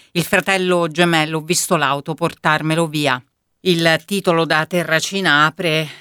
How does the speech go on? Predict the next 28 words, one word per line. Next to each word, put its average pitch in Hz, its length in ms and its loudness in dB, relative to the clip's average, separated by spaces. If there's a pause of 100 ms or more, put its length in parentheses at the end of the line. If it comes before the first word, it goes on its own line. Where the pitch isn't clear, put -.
il 143 500 -4
quotidiano 165 500 0
Latina 175 480 2
Oggi. 196 300 2
Cominciamo 151 480 -4
da 143 100 -2
qui - 160 -8
la 151 140 0
nostra 151 540 0
prima 170 320 0
pagina. 175 540 0
Nella 143 220 -2
foto 165 260 0
centrale 170 560 -4
c'è 160 200 -2
la 143 180 -2
Coppa 190 380 0
Italia, 180 420 0
il 147 120 -8
Gubbio 175 340 0
battuto 165 460 -2
uno 151 180 -2
a 147 100 -2
zero, 180 240 2
il 151 120 -4
Latina 160 380 -2
va 147 120 2
avanti 175 600 0